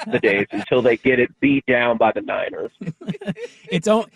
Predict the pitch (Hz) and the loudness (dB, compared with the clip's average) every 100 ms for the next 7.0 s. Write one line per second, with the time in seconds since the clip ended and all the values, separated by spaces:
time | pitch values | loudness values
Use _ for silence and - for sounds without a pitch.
0 | _ 165 180 214 220 - 185 185 175 156 | _ 0 2 4 2 0 -2 0 0 0
1 | 156 151 139 117 143 143 165 202 170 170 | -2 -4 -6 -10 -8 -4 0 0 0 0
2 | 156 147 143 120 131 117 104 85 120 131 | -2 -4 -6 -6 -4 -4 -6 -8 -6 -4
3 | 127 85 87 - 127 120 - 170 160 139 | -4 -6 -14 -10 -8 -8 -6 -6 -6 -4
4 | 139 131 110 104 113 123 - 113 - 160 | -4 -2 -4 -6 -8 -8 -8 -8 -4 -2
5 | 147 131 156 - 156 127 98 127 117 110 | -2 -2 -4 -4 -8 -8 -6 -6 -4 -6
6 | 104 - 127 120 117 90 117 117 110 | -6 -8 -8 -6 -8 -6 -6 -6 -8